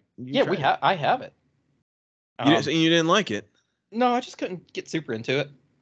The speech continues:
Speaker 2: Um, I couldn't
Speaker 1: Hmm.
Speaker 2: get into Origins that much either. Like,
Speaker 1: Hmm.
Speaker 2: it had the promise of, like, ancient Egypt and all that Egyptian mythology was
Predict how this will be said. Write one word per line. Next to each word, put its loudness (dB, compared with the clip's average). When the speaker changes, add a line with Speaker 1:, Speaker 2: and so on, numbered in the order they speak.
Speaker 2:
Um, 4
I 2
couldn't -6
Speaker 1:
Hmm. -8
Speaker 2:
get -4
into -2
Origins -6
that -8
much -8
either. -8
Like, -4
Speaker 1:
Hmm. -4
Speaker 2:
it -2
had -2
the -6
promise -2
of, -4
like, -4
ancient -2
Egypt -4
and 0
all 4
that 2
Egyptian -4
mythology 0
was -12